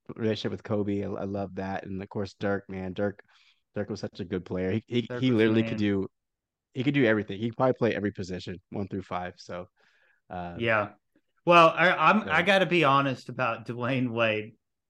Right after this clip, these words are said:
Speaker 2: right? A-, and I,
Speaker 1: Yes.
Speaker 2: there's a reason that I'm not a, a, a fan of Dwayne Wade, 'cause I think he
Speaker 1: Talking about basketball,
Speaker 2: uh,
Speaker 1: I'm not talking about his family
Speaker 2: par-,
Speaker 1: life.
Speaker 2: no, that's not what I'm saying. I think
Speaker 1: Okay.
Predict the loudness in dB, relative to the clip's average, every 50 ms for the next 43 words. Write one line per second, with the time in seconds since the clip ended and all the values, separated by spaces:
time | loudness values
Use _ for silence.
0 | _ _ _ -4 0 4 4 6 6 6 4 2 0 -2 -2 -2 0 0 0 0
1 | 0 0 -2 -4 -4 -2 -2 -2 -2 -6 -8 -2 0 2 2 2 2 2 0 0
2 | 2 2 2 4 4 2 2 2 2 2 0 -2 -4 -8 -12 _ _ _ -6 -4
3 | -2 -2 -2 -2 0 0 0 0 0 0 -4 -8 -8 -10 -10 -10 -14 _ _ _
4 | _ _ _ _ _ _ _ _ -8 -8 -8 -4 0 0 2 2 2 0 -2 -2
5 | -6 -6 -8 -8 -6 -6 -4 -4 -4 -4 -4 -4 -6 -6 -8 -8 -4 0 0 0
6 | 0 0 -2 -4 -4 -4 -6 -8 -6 -4 -4 -2 -2 -2 -4 -4 -2 4 6 6
7 | 6 6 6 6 8 8 8 8 8 6 8 8 8 6 6 6 6 6 6 6
8 | 4 2 2 2 -2 0 2 0 0 0 -2 -2 0 2 2 4 4 6 6 8
9 | 8 8 6 4 2 -4 -6 -2 2 4 6 6 6 6 4 2 0 -2 -4 -2
10 | -4 -4 -2 -2 -2 -2 -2 -4 -4 -4 -4 -4 -4 -4 -6 -8 -10 -14 _ _
11 | _ _ _ _ _ _ 0 4 6 8 8 6 4 2 2 2 2 4 4 4
12 | 4 4 2 0